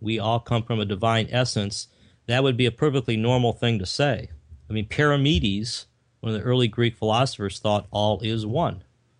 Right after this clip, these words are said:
that numbers are the, are the, uh,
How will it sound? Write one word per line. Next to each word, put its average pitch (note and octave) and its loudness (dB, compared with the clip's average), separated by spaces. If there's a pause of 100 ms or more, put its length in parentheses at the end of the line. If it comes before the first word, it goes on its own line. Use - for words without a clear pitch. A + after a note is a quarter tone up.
that G#2+ -2
numbers A#2 2
are G#2+ 0
the, G2+ -2
are G#2 -2
the, G#2 -2
uh, G2+ -2